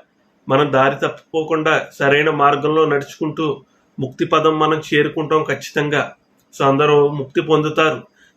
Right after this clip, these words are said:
So, ఎప్పుడైతే మీరు సాధు సాంగత్యం చేస్తారో, so, ముక్తి పొందడానికి మీరు ఖచ్చితంగా మీ, మీ జీవితంలో మీరు మొదటి అడుగు వేశారని అర్థం. So, సాధు సాంగత్యం చేసినప్పుడే మీ జీవితంలో మీరు ముక్తి పొందడానికి మొదటి అడుగు వేశారు,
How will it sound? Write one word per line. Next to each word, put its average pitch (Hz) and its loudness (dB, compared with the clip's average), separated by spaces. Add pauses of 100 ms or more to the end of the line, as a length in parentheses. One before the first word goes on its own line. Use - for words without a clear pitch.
(120)
So, 143 0
ఎప్పుడైతే 156 0
మీరు 160 0
సాధు 143 2
సాంగత్యం 156 -2
చేస్తారో, 139 -2 (340)
so, 143 2
ముక్తి 135 0
పొందడానికి 156 0
మీరు 135 -2 (260)
ఖచ్చితంగా 160 0
మీ, 147 0 (460)
మీ 135 0
జీవితంలో 156 2
మీరు 156 0
మొదటి 151 2
అడుగు 151 0
వేశారని 151 0
అర్థం. 131 0 (680)
So, 139 2
సాధు 135 2
సాంగత్యం 156 -2
చేసినప్పుడే 160 -2 (420)
మీ 139 4
జీవితంలో 151 2
మీరు 151 0
ముక్తి 151 -6
పొందడానికి 151 0
మొదటి 147 0
అడుగు 143 2
వేశారు, 147 0